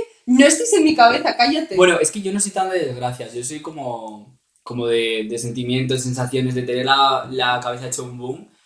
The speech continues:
Speaker 2: pero no de desgracias.
Speaker 1: Es verdad.
Speaker 2: ¿Sabes? Yo, yo soy muy de, de pensar y decir, "Madre mía, es que, eh, mi cabeza va a otro nivel", o sea, a un nivel muy rápido, que yo a veces hablo con amigas y digo, "Tía, pero tú no te, no sé, tú no piensas en esto, lo otro, no sé qué", y me dicen, "Pues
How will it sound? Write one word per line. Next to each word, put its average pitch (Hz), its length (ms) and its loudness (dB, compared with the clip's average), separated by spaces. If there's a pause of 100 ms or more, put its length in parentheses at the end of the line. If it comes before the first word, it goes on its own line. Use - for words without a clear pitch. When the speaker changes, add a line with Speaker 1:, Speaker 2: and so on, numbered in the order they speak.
(340)
Speaker 2:
pero 117 240 -6
no 120 80 -6
de 127 140 -2
desgracias. 117 960 -10 (220)
Speaker 1:
Es 190 140 -4
verdad. 175 320 -8 (340)
Speaker 2:
¿Sabes? 120 320 -6
Yo, 107 100 -8
yo 110 180 -14
soy 123 140 -8
muy 123 180 0
de, 123 240 -2
de 110 160 -8
pensar 110 240 -10
y 120 60 -8
decir, 113 200 -12
"Madre 110 220 -10
mía, 117 160 -10
es - 80 -10
que, 117 420 -12
eh, - 20 -14
mi 113 120 -14
cabeza 110 260 -12
va 123 200 -4
a - 60 -16
otro 120 300 -8
nivel", 120 400 -6
o - 400 -20
sea, 120 220 0
a 117 160 -6
un 120 100 -6
nivel 127 300 2
muy 127 180 2
rápido, 131 420 0
que 127 140 -8
yo 120 120 -4
a - 20 -2
veces 135 200 -4
hablo 127 200 -2
con 120 160 -8
amigas 123 260 -10
y 139 40 -14
digo, 117 200 -16 (220)
"Tía, 135 180 -2
pero 120 160 0
tú 120 80 -6
no 123 80 -4
te, 151 100 0 (600)
no 127 80 -2
sé, 127 160 2
tú 123 100 -4
no 147 120 -2
piensas 139 220 -6
en 131 100 -2
esto, 135 200 -4
lo 131 120 0
otro, 131 160 -4
no 127 60 -4
sé 123 120 -6
qué", 131 80 -6
y 135 40 -6
me 123 80 -4
dicen, 117 260 -16
"Pues - 180 -20